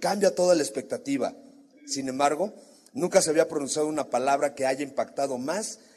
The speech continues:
que las que Jesús cuan-, cuando dijo, "Consumado es", Juan diecinueve treinta. "Pagado por completo, todo está cumplido. Tetelestai, Padre hermoso".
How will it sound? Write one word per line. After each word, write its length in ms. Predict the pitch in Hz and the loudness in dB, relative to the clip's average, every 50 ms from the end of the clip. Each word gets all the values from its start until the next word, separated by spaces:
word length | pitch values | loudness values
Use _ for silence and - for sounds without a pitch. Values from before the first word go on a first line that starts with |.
| _ _ _ - | _ _ _ -6
que 80 | 135 | -2
las 180 | 131 135 - - | -2 -2 -2 -2
que 120 | - - | -4 -6
Jesús 480 | - - 104 - - - 196 220 233 - | -6 -6 -6 -6 -4 -4 -4 -4 -4 -4
cuan-, 400 | - - 135 123 117 - - - | -4 -4 -4 -4 -4 -10 -16 -6
cuando 260 | - 131 127 127 131 | -4 -4 -2 -2 -2
dijo, 420 | 131 147 156 151 151 165 165 160 - - - - - _ _ _ _ _ _ _ _ | -2 -2 -2 0 0 -2 -2 -2 -6 -16 -20 -20 -20 _ _ _ _ _ _ _ _
"Consumado 680 | - 123 120 117 - 123 123 127 123 117 110 101 92 | -8 -6 -6 -6 -4 -2 0 2 2 2 0 -2 -4
es", 380 | 87 76 - - - - - _ _ _ | -6 -8 -10 -10 -12 -12 -14 _ _ _
Juan 260 | _ - 127 127 127 | _ -2 0 0 -2
diecinueve 480 | 117 120 120 120 110 107 110 107 104 101 | -4 -6 -8 -8 -8 -6 -6 -6 -6 -8
treinta. 400 | - 104 95 92 87 - - - _ _ _ _ | -10 -12 -16 -16 -18 -20 -20 -20 _ _ _ _
"Pagado 640 | - 120 117 113 135 151 156 156 147 139 139 - | -2 0 2 4 4 4 4 4 2 -2 -4 -2
por 480 | - 170 180 202 196 - - - - - | 0 2 2 2 0 -4 -10 -20 -10 -8
completo, 680 | 127 117 110 - - 131 127 127 123 - - 113 98 - - - _ _ _ _ _ - | -8 -8 -6 -8 -6 -4 -4 -4 -4 -6 -8 -12 -12 -12 -14 -20 _ _ _ _ _ 6
todo 420 | 185 180 175 170 170 175 156 - | 10 10 10 10 8 6 4 2
está 360 | 131 120 - - 135 131 131 | -2 -8 0 2 2 2 2
cumplido. 680 | - 135 127 117 120 120 117 117 110 104 92 95 87 - - - _ _ _ _ _ _ _ _ _ _ _ _ _ _ _ | 0 -4 -8 -8 -6 -6 -6 -4 -4 -4 -6 -10 -12 -14 -18 -20 _ _ _ _ _ _ _ _ _ _ _ _ _ _ _
Tetelestai, 680 | - 107 - 110 107 98 92 - - - 113 101 92 - - - _ _ | -14 -12 -10 -10 -10 -10 -10 -12 -10 -8 -8 -8 -8 -10 -14 -20 _ _
Padre 240 | - 98 98 95 90 | -10 -10 -10 -10 -12
hermoso". 460 | 85 80 85 78 73 - - - - | -16 -18 -20 -20 -16 -14 -14 -14 -14